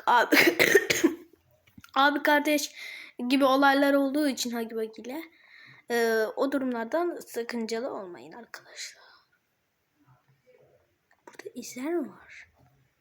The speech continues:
<laughs> Bu ne ya? Oyuncakta kan mı olur? Heh, tamam. İki saattir onu yapıyorum. <coughs>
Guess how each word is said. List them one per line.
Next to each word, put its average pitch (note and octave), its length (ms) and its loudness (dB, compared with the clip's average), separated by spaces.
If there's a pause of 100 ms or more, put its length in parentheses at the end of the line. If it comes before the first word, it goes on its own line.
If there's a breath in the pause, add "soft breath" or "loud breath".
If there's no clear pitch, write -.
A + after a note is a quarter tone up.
<laughs> - 180 -4
Bu G#4+ 240 4 (100)
ne A4+ 160 -4
ya? G#4 140 -6 (1000 loud breath)
Oyuncakta F4 580 0
kan E4+ 160 -2
mı F#4 160 -4
olur? - 340 -10 (3500 soft breath)
Heh, C4+ 160 -6 (160)
tamam. G#3 240 -8 (220)
İki C4 200 -2
saattir B3+ 360 0
onu A#3 140 0
yapıyorum. A3 380 -6 (600 loud breath)
<coughs> F4+ 800 10